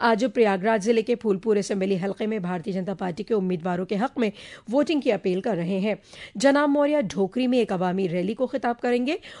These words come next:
और दूसरे प्रोग्राम में अधिवक्ता इजलास में शिरकत करेंगे। दरियासना समाजवादी पार्टी के कौमी सदर और साबिक वज़ीर आला अखिलेश यादव आज मिर्जापुर के मंजवा असेंबली हलके के पैड़ापुर वाक़े एक कॉलेज में अवामी रैली को खिताब करेंगे। साथ ही आवाम से पार्टी के उम्मीदवारों के हक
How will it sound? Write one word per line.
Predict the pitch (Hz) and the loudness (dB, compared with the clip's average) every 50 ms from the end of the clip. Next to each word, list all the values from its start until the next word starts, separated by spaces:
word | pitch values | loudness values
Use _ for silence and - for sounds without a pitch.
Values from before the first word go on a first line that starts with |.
| - - | -4 2
और | - 240 240 196 | 4 4 4 4
दूसरे | 185 269 277 - - 339 311 | 0 -2 -2 -2 -2 -2 -2
प्रोग्राम | 247 269 240 190 220 240 240 240 | 2 2 2 4 4 4 4 4
में | 240 247 262 247 | 4 4 4 4
अधिवक्ता | 226 190 190 185 202 196 - - - 190 | 4 2 2 0 0 -2 -4 -4 -4 -4
इजलास | 180 151 160 233 269 294 - - | -4 -2 -2 -2 -2 -4 -4 -4
में | 220 196 196 | -4 -4 -4
शिरकत | - - 262 214 - 175 165 - | -2 -2 -2 -2 -2 -4 -8 -6
करेंगे। | 190 170 175 175 175 208 214 - - - - - - - - - - | -4 -2 -2 0 2 2 0 0 -2 -8 -20 -20 -20 -20 -14 -4 4
दरियासना | 269 269 302 330 339 - - 320 339 | 4 4 6 4 2 2 2 2 2
समाजवादी | 339 - 311 302 294 277 294 247 285 | 2 2 0 0 2 2 2 2 2
पार्टी | 247 277 240 233 - 269 | 0 0 0 0 0 -2
के | 226 285 277 | -4 -4 -4
कौमी | - 220 208 208 214 233 254 240 | -2 -2 -2 0 0 -2 -2 -2
सदर | - - 226 202 240 | -2 -4 -2 0 0
और | 254 262 | -2 -2
साबिक | 240 - 208 190 180 175 - 220 | -2 -2 -2 -2 -2 -2 -2 -2
वज़ीर | 220 185 226 214 226 220 | -2 0 0 0 2 2
आला | 214 214 233 247 | 2 2 0 0
अखिलेश | - - 208 190 185 180 - - | -2 -2 -2 0 0 0 0 0
यादव | 247 214 202 226 233 220 | 0 0 0 2 0 0
आज | 208 185 | 0 0
मिर्जापुर | 180 185 185 170 175 196 185 - 247 302 | 0 0 0 0 -2 -2 -2 -2 -2 -2
के | 320 - 277 220 190 - - - - - - - - | -2 2 0 0 0 0 -8 -20 -20 -20 -12 -2 2
मंजवा | 208 220 233 240 240 277 311 311 | 4 4 6 6 4 4 4 4
असेंबली | 302 294 - 277 247 254 247 254 247 | 2 2 2 2 2 2 0 2 2
हलके | 240 226 226 - 247 247 | 2 0 0 0 -2 -2
के | - 262 269 - | -2 -4 -4 -4
पैड़ापुर | - - 190 185 185 202 208 - 247 240 | -2 -2 0 0 0 -2 0 0 0 2
वाक़े | 208 233 220 226 262 254 | 2 0 0 0 2 0
एक | 226 208 | 0 0
कॉलेज | - 208 190 190 202 190 | 0 0 0 0 0 0
में | 202 226 | 0 0
अवामी | 220 196 185 180 175 185 | 0 0 0 0 0 0
रैली | 185 202 208 220 240 | 0 0 0 -2 -2
को | 233 262 247 | -2 -2 -2
खिताब | - 269 - 247 247 247 | -2 -2 -2 -2 -4 -2
करेंगे। | - 247 240 247 247 247 330 381 - - - - - - - - | -2 0 0 0 0 0 -4 -6 -8 -16 -20 -20 -20 -18 -10 -2
साथ | - 320 302 277 311 | 4 4 4 6 6
ही | 302 | 6
आवाम | 285 269 269 277 294 330 | 6 6 6 4 4 2
से | - - 359 | 0 -2 -2
पार्टी | - 311 254 240 233 269 233 | 2 2 2 2 0 -2 -4
के | - 254 | 0 0
उम्मीदवारों | 240 214 208 196 160 160 196 196 196 202 | 0 0 0 -2 -2 -2 -2 -2 -2 -2
के | 196 214 | -2 -4
हक | 196 180 262 | -4 -4 -6